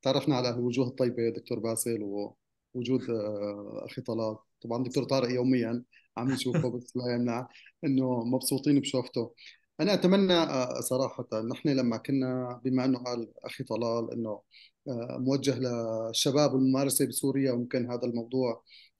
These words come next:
Speaker 1: أو هذا النقاش أو هي ال-، ال-، ال-، ال-، ال-، المعلومات ممكن تساعدهم نوعًا ما. أنا بتمنى اللي بيسمع هذا ال-، هذا الكلام إنه على القليلة يبدأوا. صراحة ب-، ب-، ب-، ب-، ب-، حتى حديثًا،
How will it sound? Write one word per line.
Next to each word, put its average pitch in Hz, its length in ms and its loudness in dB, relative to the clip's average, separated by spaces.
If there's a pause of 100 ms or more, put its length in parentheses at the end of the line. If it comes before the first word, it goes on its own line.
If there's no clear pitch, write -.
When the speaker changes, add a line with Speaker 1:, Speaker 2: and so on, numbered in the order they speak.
Speaker 1:
أو 131 160 2
هذا 147 140 4
النقاش 135 540 2
أو 127 220 -4
هي 127 120 0
ال-، 117 300 -2
ال-، 117 300 -10
ال-، 65 680 -12
ال-، - 20 -14 (240)
ال-، 107 340 -12 (420)
المعلومات 131 500 2
ممكن 131 220 -2
تساعدهم 123 440 -2
نوعًا 113 200 -4
ما. 120 260 -4 (180)
أنا 190 160 4
بتمنى 139 640 0
اللي 117 280 0
بيسمع 120 500 -4
هذا 113 160 -6
ال-، 104 140 -10 (480)
هذا 139 140 0
الكلام 127 540 -2
إنه 135 320 -2 (180)
على 147 140 4
القليلة 170 360 6
يبدأوا. 143 500 2 (280)
صراحة 175 440 2
ب-، 151 180 6
ب-، 123 280 0
ب-، 120 280 0 (340)
ب-، - 160 -8
ب-، 127 180 -6
حتى 202 360 2
حديثًا، 127 640 0